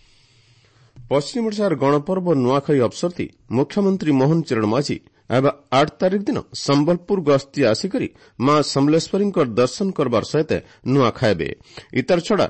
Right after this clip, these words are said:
ମୁଖ୍ୟମନ୍ତ୍ରୀ ସିଏମ୍ କିଷାନ ଯୋଜନାର ଶୁଭାରମ୍ଭ ଆର୍ ଭିନ୍ନ ଭିନ୍ନ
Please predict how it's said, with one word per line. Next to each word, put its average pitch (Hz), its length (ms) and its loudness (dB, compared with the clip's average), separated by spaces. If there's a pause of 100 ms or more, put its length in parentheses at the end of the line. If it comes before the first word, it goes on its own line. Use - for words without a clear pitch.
(180)
ମୁଖ୍ୟମନ୍ତ୍ରୀ 170 600 0
ସିଏମ୍ 160 400 0
କିଷାନ 156 360 -2 (120)
ଯୋଜନାର 156 320 2
ଶୁଭାରମ୍ଭ 156 440 0 (200)
ଆର୍ 127 200 2
ଭିନ୍ନ 131 240 2
ଭିନ୍ନ 185 160 4